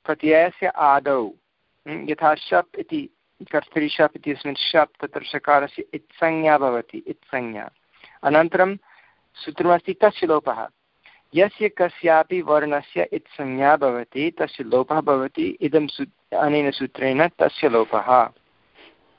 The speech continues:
तर्हि अत्र, आ, कृत्सु नव प्रत्ययाः सन्ति, ये षित्, ये शितः, तत्र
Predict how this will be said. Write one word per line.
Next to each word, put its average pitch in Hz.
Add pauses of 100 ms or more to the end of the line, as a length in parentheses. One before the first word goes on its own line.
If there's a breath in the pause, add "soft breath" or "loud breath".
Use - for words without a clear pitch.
(480 loud breath)
तर्हि 151
अत्र, 165 (880 soft breath)
आ, 131 (380)
कृत्सु 220 (1080)
नव 175 (360)
प्रत्ययाः 147
सन्ति, 151 (600)
ये 160 (1700)
षित्, - (1200)
ये 151
शितः, 156 (1500 loud breath)
तत्र 151